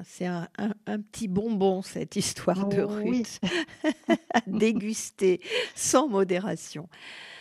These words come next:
Speaker 1: Alors, ben, nous, nous, moi, je m'appuie, bon, pour ce commentaire sur le, le, le commentaire lui-même de,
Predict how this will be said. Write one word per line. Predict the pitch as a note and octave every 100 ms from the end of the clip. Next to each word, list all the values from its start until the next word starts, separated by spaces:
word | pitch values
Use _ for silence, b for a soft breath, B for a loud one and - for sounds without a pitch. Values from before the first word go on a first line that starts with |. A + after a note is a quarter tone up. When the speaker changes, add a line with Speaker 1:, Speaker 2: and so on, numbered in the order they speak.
| B B -
Speaker 1:
Alors, | D#4+ C#4+ G#3
ben, | G#3 G3
nous, | G#3+ G3
nous, | F#3 F#3 F3 D#3+ F#2+
moi, | G3 G#3+
je | B3
m'appuie, | A3+ A3+ A3+ - B3 A3
bon, | D#3 A#2
pour | - -
ce | - D3+
commentaire | - F3 E3+ F3 F#3+ E3+
sur | - - F3+
le, | E3+ D#3+ D3+
le, | - - -
le | F#3
commentaire | F3+ B3+ F#3+ F3+ G3 F#3+
lui-même | F#3 F#3+ F3+ F#3+ E3+
de, | D#3 D3+